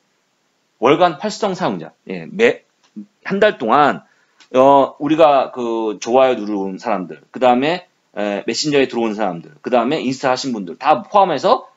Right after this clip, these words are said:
그게 몇 명이냐를 얘기하는 거거든요. 그걸 가지고 광고가 붙습니다. 사람이 많이 모여야 광고가 붙을 거 아니겠습니까? 그죠? 예,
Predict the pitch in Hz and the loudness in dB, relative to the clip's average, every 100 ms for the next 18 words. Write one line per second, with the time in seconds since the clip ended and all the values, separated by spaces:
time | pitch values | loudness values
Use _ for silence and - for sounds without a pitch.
0 | _ 139 87 104 180 196 156 123 - _ | _ -8 -6 -2 2 2 0 -2 -8 _
1 | _ - 95 113 104 90 104 139 156 220 | _ -12 -4 -2 -2 -6 -8 -6 -2 0
2 | 131 104 107 202 - _ _ _ 113 120 | 0 -4 -4 -4 -4 _ _ _ -2 -2
3 | 120 117 107 185 208 - - 117 80 - | 0 0 2 0 0 -12 -10 -10 -10 -14
4 | _ _ _ _ _ - 226 160 165 117 | _ _ _ _ _ 0 2 2 0 2
5 | 165 143 123 123 - 127 110 92 95 - | 2 2 0 -4 -6 -8 -6 -8 -10 -12
6 | 85 95 147 - 113 196 _ 80 | -12 -12 -12 -10 -10 -10 _ -20